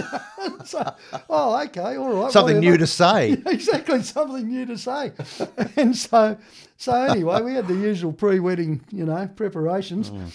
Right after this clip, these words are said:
Speaker 2: God.
Speaker 1: And off we go. The wedding's in the, in the little social bowling club. And, um, oh, mate, I had a great time. I gave a speech. I danced with all the girls. I just had a wonderful time. I woke up somewhere else completely.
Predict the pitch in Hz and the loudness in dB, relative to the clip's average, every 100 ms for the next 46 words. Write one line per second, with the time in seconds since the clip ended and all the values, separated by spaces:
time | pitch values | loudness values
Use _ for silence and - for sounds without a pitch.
0 | - 85 87 185 185 214 240 247 226 175 | -12 -8 -8 -6 -8 -6 -4 -4 -4 -8
1 | 151 170 165 190 214 190 156 160 165 151 | -6 -6 -4 0 0 0 -2 -4 -4 -6
2 | 160 165 165 160 165 156 - 165 170 147 | -8 -8 -8 -6 -4 -6 -6 -12 -12 -14
3 | 135 123 160 170 156 139 139 127 _ _ | -16 -12 -10 -8 -8 -10 -14 -14 _ _
4 | _ _ _ _ _ 131 135 139 135 139 | _ _ _ _ _ -10 -6 -4 -6 -6
5 | 139 120 _ - 240 220 180 160 180 185 | -8 -10 _ -8 -2 0 0 -4 -8 -10
6 | 220 208 143 160 165 156 139 135 131 151 | -8 -8 -8 -8 -10 -8 -10 -8 -12 -14
7 | _ 185 190 170 - - 202 196 196 147 | _ -8 -8 -8 -16 -12 -6 -4 -4 -10
8 | - _ _ _ - 208 208 202 190 185 | -14 _ _ _ -8 -6 -4 -6 -8 -6
9 | 196 180 139 190 208 208 208 175 170 196 | -6 -8 -8 -6 -4 -4 -4 -6 -8 -6
10 | - 233 202 170 262 294 262 202 180 240 | -6 -4 -4 -4 -2 -2 -4 -6 -6 -4
11 | 220 170 160 247 254 208 185 226 214 190 | -2 -2 0 0 0 -4 -6 -4 -2 -2
12 | 202 196 165 143 214 220 226 | -2 -4 -8 -6 -4 -2 -4